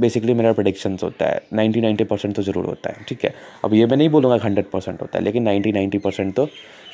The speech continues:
देखने को मिलता है, ठीक है। फिर चलते हैं, अब बहुत से चीज़ों में, अब मैं भगवान तो नहीं, ईश्वर तो नहीं, हो सकता है कि कुछ चीज़ें गलत भी हो जाए। अब देखो, मैं अपना कभी तारीफ़ नहीं लेता, ठीक है। मैं ये नहीं कहता कि लोग मुझे भगवान समझ लें ना, मैं इंसान हूँ,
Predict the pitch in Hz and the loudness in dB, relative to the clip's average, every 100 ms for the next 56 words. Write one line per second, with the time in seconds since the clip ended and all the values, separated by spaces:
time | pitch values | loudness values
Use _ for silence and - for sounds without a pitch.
0 | - 113 110 107 104 95 - - - - | -4 0 2 2 0 -2 -4 -12 -12 -16
1 | - - 123 143 147 - - _ _ _ | -20 -2 -2 0 -6 -12 -20 _ _ _
2 | _ _ - _ _ _ _ _ - - | _ _ -20 _ _ _ _ _ -20 -20
3 | - - - 156 143 143 135 156 156 - | -20 -20 0 2 4 4 4 4 4 0
4 | - - 127 110 123 143 135 127 139 139 | -4 -4 -2 -2 -2 -2 0 0 2 2
5 | 117 127 127 110 110 110 110 113 110 107 | 2 0 0 0 0 0 0 -2 -2 -2
6 | 113 113 110 110 - 117 123 120 113 113 | -4 -2 -6 -6 -4 -2 0 2 2 4
7 | 110 - 104 98 98 92 101 98 92 - | 0 -2 0 2 2 0 2 2 0 -4
8 | - - - - 104 - - - 113 123 | -8 -16 -12 -2 -2 -4 -16 -14 -6 -2
9 | 139 135 127 131 120 123 104 104 104 98 | 0 0 0 0 -2 0 0 -2 -4 -10
10 | - 87 - - - 113 123 - - - | -14 -16 -20 -20 -8 -6 -4 -8 -14 -20
11 | - 113 117 120 143 139 135 135 127 123 | -6 2 4 6 6 6 6 4 4 4
12 | 120 113 113 101 101 101 101 95 98 110 | 2 0 0 0 2 0 -2 -2 0 0
13 | 139 180 170 117 113 107 107 92 | 0 2 2 0 0 2 2 -2